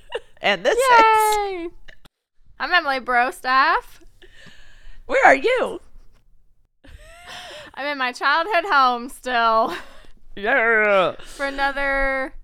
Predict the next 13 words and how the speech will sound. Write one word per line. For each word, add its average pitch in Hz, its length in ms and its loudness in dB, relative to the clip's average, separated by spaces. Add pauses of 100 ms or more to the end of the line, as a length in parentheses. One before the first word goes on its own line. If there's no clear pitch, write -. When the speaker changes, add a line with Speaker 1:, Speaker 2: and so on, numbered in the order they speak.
(180)
Speaker 2:
another 269 540 -4
ten 262 320 -6
days, 208 600 -6 (140)
and 190 160 -18
then 208 200 -12
I 220 100 -10
go. 285 500 -2 (300)
Speaker 1:
You 233 160 -10
hit 285 160 -4
the 277 100 -2
road 311 300 2 (460)
to 285 220 -4
me? 330 200 -14